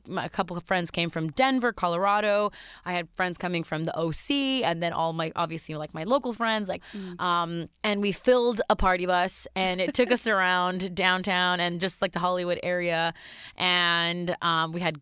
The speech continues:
Speaker 1: great music in there. There was an unexpected stripper pole, which I tried to avoid the whole night, and I thought I was gonna get away with it, and then it didn't happen. The last ride, I just made my way to it. But I just
Speaker 2: <laughs>
Speaker 1: loved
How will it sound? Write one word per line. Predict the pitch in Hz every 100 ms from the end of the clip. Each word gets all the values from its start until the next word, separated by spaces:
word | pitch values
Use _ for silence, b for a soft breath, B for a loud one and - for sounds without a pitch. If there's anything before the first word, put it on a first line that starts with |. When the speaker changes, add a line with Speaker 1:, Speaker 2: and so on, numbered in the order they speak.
| -
Speaker 1:
great | 220 220
music | 226 196
in | 202
there. | 202 196
There | 185 175
was | 180
an | 180 -
unexpected | 254 269 - 233 208 190
stripper | - 269 262
pole, | 226 233 226
which | 214 190 - -
I | - 190
tried | - 240 233
to | 233
avoid | 220 190 214 202 202
the |
whole | 185 202 208
night, | 202 202 185
and | 180
I | 175
thought | - 208
I | 208
was | 196
gonna | 185 190
get | 190 185
away | 185 185
with | 180 202
it, | 190
and | - 165
then | 175 175 170 170 170 -
it | 156
didn't | - 160
happen. | 147 156 - 160 165 - B B -
The | 180
last | 175 165 -
ride, | 170 160 160
I | 156 156
just | 143 160 - - - -
made | 165 151
my | 151
way | 147 143
to | 151 131
it. | 120 165
But | 254 247 269 B 254 -
I | 254 311
just | 294 381 - -
Speaker 2:
<laughs> |
Speaker 1:
loved | 208 202 202 208 196